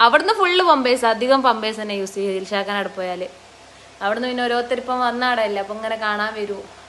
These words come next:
അപ്പം വെറും പമ്പേഴ്സ് തന്നെ യൂസ് ചെയ്യല്. ഇവിടെ വന്നാൽ പിന്നെ ഞാൾ തുണിയാ കഴിച്ച് നടക്കൂല പമ്പേഴ്സ്. ഒന്നാമത് കുട്ടിക്കും പ്രശ്നമാണ്, എല്ലാം കൊണ്ടും പ്രശ്നം. പിന്നെ അതേപോലെ പമ്പേഴ്സൊക്കെ ആക്കിയത് കാണിച്ചു തരാം. എന്താ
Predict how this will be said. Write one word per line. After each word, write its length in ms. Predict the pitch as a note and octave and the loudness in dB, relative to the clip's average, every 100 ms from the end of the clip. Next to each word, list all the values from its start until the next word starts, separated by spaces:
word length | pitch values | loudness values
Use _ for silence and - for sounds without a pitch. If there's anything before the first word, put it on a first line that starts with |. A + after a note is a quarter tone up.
| - | -20
അപ്പം 160 | - G#3+ | -14 -10
വെറും 200 | A3 A3 A#3 | -8 -4 -4
പമ്പേഴ്സ് 320 | G#3+ G#3 G#3 | -2 -4 -8
തന്നെ 140 | G#3 F#3+ | -10 -10
യൂസ് 140 | F#3 - | -12 -14
ചെയ്യല്. 260 | F#3+ G#3 - - - - - - | -16 -16 -20 -20 -20 -20 -20 -4
ഇവിടെ 160 | A3+ C#4+ | 0 2
വന്നാൽ 280 | C#4+ C#4 D4+ D#4 | 2 -2 -2 -2
പിന്നെ 260 | C#4+ C#4 D4 D4+ - - - A3+ | -4 -4 -6 -10 -20 -20 -10 -4
ഞാൾ 120 | G#3+ A3 | -4 -4
തുണിയാ 260 | G#3 F#3+ A3 - - - - - - - - | -6 -4 -6 -6 -16 -20 -20 -20 -20 -20 -8
കഴിച്ച് 260 | G#3 G#3+ A3+ | -8 -4 -2
നടക്കൂല 380 | G#3 G#3 B3+ C4 A3+ | -2 -2 0 0 0
പമ്പേഴ്സ്. 480 | G3+ G3 G#3 G#3 - - - - G#3 | -4 -4 -4 -6 -14 -18 -20 -14 -8
ഒന്നാമത് 320 | G#3+ A3 A#3 B3 | -4 0 0 0
കുട്ടിക്കും 380 | A3+ - A#3 C#4+ | -4 -6 -4 -2
പ്രശ്നമാണ്, 540 | C4+ B3+ B3+ A#3+ A#3+ C4+ C4+ - - - - - - - - - - G#3 | -2 -4 -4 -6 -4 -6 -8 -14 -20 -20 -20 -20 -20 -20 -20 -20 -10 -4
എല്ലാം 180 | A3+ B3 | -2 0
കൊണ്ടും 180 | C4 B3+ G#3+ | 0 0 -2
പ്രശ്നം. 340 | G3 - F#3+ - - - - - | -6 -6 -10 -10 -18 -20 -18 -4
പിന്നെ 180 | G#3+ A3+ | 0 2
അതേപോലെ 300 | A3+ A#3 A#3 A3+ | 2 2 0 0
പമ്പേഴ്സൊക്കെ 480 | G3+ G#3+ A#3 A#3 A3 | -2 0 0 0 0
ആക്കിയത് 300 | G3 G3 G#3 G3+ | 0 -2 -2 -2
കാണിച്ചു 280 | F3+ F3+ F#3 | -2 -4 -6
തരാം. 200 | F3+ - - - - - - - - - - - _ _ _ - - - - - - - - A#3 | -8 -8 -16 -20 -20 -20 -20 -20 -20 -20 -20 -20 _ _ _ -20 -20 -20 -20 -20 -20 -20 -14 -8
എന്താ 140 | G#3+ | -6